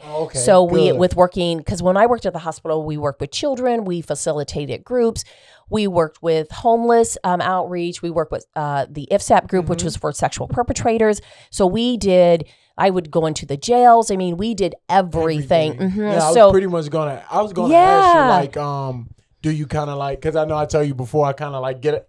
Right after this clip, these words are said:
Speaker 1: I stay in my lane.
Speaker 2: Yes,
Speaker 1: I was gonna
Speaker 2: yes.
Speaker 1: ask you, do you kinda like practice on, like, other, like, getting out of your lane, or do you have experience with it?
Speaker 2: Yeah,
Speaker 1: And
Speaker 2: yeah, that's a really good question.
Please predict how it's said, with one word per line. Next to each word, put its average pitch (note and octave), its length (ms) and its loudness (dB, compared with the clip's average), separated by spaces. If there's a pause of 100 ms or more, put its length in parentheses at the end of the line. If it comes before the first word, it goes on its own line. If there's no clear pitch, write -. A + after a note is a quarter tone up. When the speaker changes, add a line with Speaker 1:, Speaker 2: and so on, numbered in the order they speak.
Speaker 1:
I D3 100 -6
stay D#3 220 -8
in D3 100 -8
my D3 120 -6
lane. D3+ 300 -6
Speaker 2:
Yes, F4 400 0
Speaker 1:
I D3+ 60 -8
was B3+ 60 -2
gonna A#3 120 0
Speaker 2:
yes. C3+ 260 -10
Speaker 1:
ask D#3+ 300 -4
you, C#3+ 40 -6
do C#3 120 -6
you D3 180 -6
kinda D3 260 -6
like C3+ 260 -8
practice C3+ 420 -8
on, C3 280 -8 (520)
like, C3 200 -10 (220)
other, D3+ 460 -2 (380)
like, C#3+ 240 -4
getting D#3 180 -4
out C#3+ 120 -8
of C#3 60 -4
your C3+ 100 -2
lane, C#3+ 400 -6
or C3 140 -6
do C3 200 -6
you C3+ 120 -4
have B2+ 180 -4
experience C3 540 -6
with C3 180 -6
it? F3 140 -4
Speaker 2:
Yeah, D4 400 2
Speaker 1:
And A3+ 80 -2
Speaker 2:
yeah, C4 80 2
that's B3 200 0
a C4 60 -6
really A#3 140 2
good G#3+ 160 0
question. F3+ 480 0